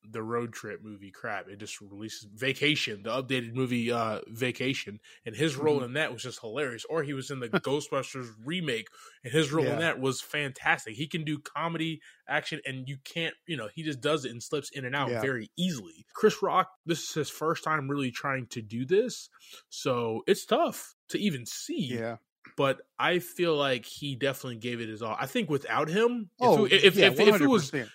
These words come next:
Speaker 1: if it was anybody else in this role, this movie wouldn't be as good as it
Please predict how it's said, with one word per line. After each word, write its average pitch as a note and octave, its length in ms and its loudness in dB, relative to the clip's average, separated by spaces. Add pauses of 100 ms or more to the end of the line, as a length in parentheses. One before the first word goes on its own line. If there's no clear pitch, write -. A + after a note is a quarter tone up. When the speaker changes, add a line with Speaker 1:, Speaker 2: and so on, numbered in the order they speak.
Speaker 1:
if D3+ 160 -4
it A#3 80 -2
was D#3+ 300 2
anybody E3 520 0
else C#3+ 320 2
in C#3 220 -6
this C3+ 240 -4
role, C3 560 -2 (540)
this C#3 180 -6
movie C#3 160 -2
wouldn't A#2+ 440 -6
be A#2 280 -6
as A2+ 300 -4
good A2+ 240 -4
as G#2+ 180 -6
it G#2 100 -8